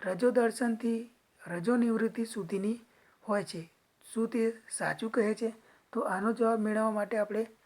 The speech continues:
આગળ જોઈએ કે ઋતુસ્રાવ ચક્રનું નિયંત્રણ અંતઃસ્ત્રાવો દ્વારા થાય છે અને આ ચક્રમાં અંડકોષનું પરિપક્વ થવું, તેનું મુક્ત થવું એટલે કે અંડપાત થવું,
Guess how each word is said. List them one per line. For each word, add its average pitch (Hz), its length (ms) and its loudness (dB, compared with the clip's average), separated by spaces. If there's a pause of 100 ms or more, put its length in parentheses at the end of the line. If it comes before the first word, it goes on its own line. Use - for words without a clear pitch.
આગળ 208 220 -2
જોઈએ 208 300 0
કે 220 180 -4
ઋતુસ્રાવ 226 760 0
ચક્રનું 226 560 0
નિયંત્રણ 202 480 0 (640)
અંતઃસ્ત્રાવો 226 680 0
દ્વારા 220 380 2 (1120)
થાય 185 300 0 (380)
છે 196 140 -4
અને 180 260 -4
આ 226 300 0 (220)
ચક્રમાં 190 640 -6
અંડકોષનું 240 640 0
પરિપક્વ 214 680 -4 (520)
થવું, 202 400 0 (240)
તેનું 196 320 -2
મુક્ત 185 280 -6
થવું 208 480 0
એટલે 202 160 -4
કે 208 80 0
અંડપાત 196 520 -2 (100)
થવું, 185 320 -4